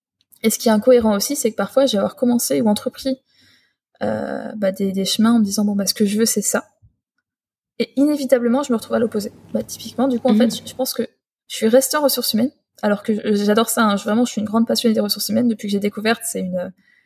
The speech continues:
Speaker 1: c'est un, c'est un sujet dont je peux parler pendant des heures. Parce qu'il y a plein de, alors ça, c'est, faut, faut surtout pas me lancer parce qu'il y a plein, plein, plein, plein de, en fait, de sous-domaines de, des ressources humaines que personne ne connaît vraiment en école de
Speaker 2: Mm.
Speaker 1: commerce. Et quand tu t'y intéresses, tu peux dérouler une bobine qui est absolument intéressante.
Speaker 2: Ok.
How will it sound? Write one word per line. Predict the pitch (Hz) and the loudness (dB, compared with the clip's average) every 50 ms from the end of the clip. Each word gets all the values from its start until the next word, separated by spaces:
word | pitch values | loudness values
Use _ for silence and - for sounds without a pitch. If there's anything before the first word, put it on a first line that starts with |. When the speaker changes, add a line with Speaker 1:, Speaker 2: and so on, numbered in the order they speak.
| _ _ _ _ _ _ | _ _ _ _ _ _
Speaker 1:
c'est | _ - - - | _ -6 -4 -4
un, | 190 185 | -2 -2
c'est | - - 196 | -2 -2 -2
un | 180 | -2
sujet | - - 226 226 226 254 262 | -2 -2 0 4 4 4 4
dont | 233 202 | 4 0
je | 190 - | -4 -6
peux | - 196 | -12 -8
parler | - 202 214 233 | -4 -2 -2 -2
pendant | - 185 180 180 | -2 -4 -6 -2
des | 190 208 214 220 | -2 -2 0 0
heures. | 233 240 - - _ _ _ _ | -2 -2 -4 -12 _ _ _ _
Parce | 190 - | -16 -12
qu'il | - 190 | -10 -10
y | 185 | -12
a | - | -4
plein | _ 254 254 262 269 | _ 2 4 4 4
de, | 254 226 220 214 220 - - - | 4 2 2 2 0 -2 -4 -6
alors | - - - | -6 -10 -4
ça, | - 233 233 | -2 -2 -2
c'est, | - - 208 | -2 -4 -8
faut, | 208 - 208 | -8 -8 -10
faut | 208 - 220 | -6 -4 -2
surtout | - 269 262 - 262 | -2 -2 0 -2 2
pas | - 254 247 | 2 4 4
me | 240 | 4
lancer | 233 233 233 - 277 269 | 2 2 2 2 -2 0
parce | - 226 214 - | 0 -4 -4 -4
qu'il | - 202 | -6 -6
y | |
a | 202 | -4
plein, | - - 262 269 277 269 | 2 2 2 2 2 -2
plein, | 262 - 254 240 233 226 | -2 -2 -2 -2 -2 -2
plein, | - 226 226 220 | -4 -4 -4 -4
plein | 214 - 226 233 226 | -4 -4 -4 -2 -2
de, | 214 202 190 196 202 - _ _ _ _ _ _ _ _ _ _ _ _ | -2 -4 -4 -6 -6 -8 _ _ _ _ _ _ _ _ _ _ _ _
en | 208 | 0
fait, | 226 240 | 0 2
de | 220 214 208 | 2 2 -2
sous-domaines | 202 - - - - - 262 254 226 240 240 233 240 247 247 226 214 - 208 196 | -2 0 -2 -4 -4 -2 -2 0 4 4 4 6 6 4 4 2 0 -2 -6 -8
de, | - 202 190 196 | -6 -6 -8 -6
des | 190 196 190 | -4 -4 -2
ressources | 202 208 - 214 - - - | -2 -4 -4 -2 -2 0 0
humaines | 214 220 220 214 208 | 2 2 0 0 -2
que | 208 | -2
personne | 185 190 190 - 220 220 220 | -4 -4 -2 0 2 2 2
ne | 208 | 2
connaît | - 214 202 202 202 | 0 0 -2 -2 -2
vraiment | 202 190 196 208 214 | -2 0 0 0 2
en | 214 208 | 2 0
école | 202 - 190 | 0 0 2
de | 196 226 | 2 2
Speaker 2:
Mm. | 214 | 2
Speaker 1:
commerce. | 202 202 208 214 - - - - _ _ _ _ _ _ _ _ _ _ _ | 2 -2 -4 -4 -6 -8 -10 -12 _ _ _ _ _ _ _ _ _ _ _
Et | - | -4
quand | - 233 220 | 0 0 0
tu | 220 - 220 | 0 0 -4
t'y | 208 - - | -2 0 0
intéresses, | 214 208 - 208 214 220 226 220 - | 0 0 0 0 2 2 2 0 -2
tu | - 202 | -6 -8
peux | - 208 185 | -8 -6 -4
dérouler | 196 202 - 208 208 | -4 -4 -4 -2 -2
une | 202 202 | -2 0
bobine | 202 202 196 208 208 208 | -2 -2 -2 0 -2 -2
qui | - - | -4 -8
est | - | -14
absolument | - - 214 214 202 190 | -10 -6 -4 -4 -2 -4
intéressante. | 190 - - 196 185 - 262 - | -6 -8 -8 -8 -6 -6 0 0
Speaker 2:
Ok. | 214 208 - | 0 0 0